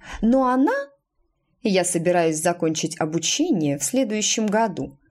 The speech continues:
заявила анаграмма. "В учёбе я преуспеваю". "Так значит, ты и есть та девочка, что поступила к мисс Левил.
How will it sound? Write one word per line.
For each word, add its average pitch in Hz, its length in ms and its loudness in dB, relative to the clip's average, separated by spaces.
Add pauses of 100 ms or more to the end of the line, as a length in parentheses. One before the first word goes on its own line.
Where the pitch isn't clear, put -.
(260)
заявила 156 520 0
анаграмма. 147 680 -2 (480)
"В 165 140 0
учёбе 180 580 0 (160)
я 339 200 2
преуспеваю". 170 1000 -4 (340)
"Так 185 160 2
значит, 190 420 -2
ты 226 80 -2
и 233 180 0 (140)
есть - 220 -6
та 156 120 0
девочка, 151 580 -2
что 233 200 -4
поступила 196 560 0
к 160 120 -8
мисс 175 340 0
Левил. 170 600 -2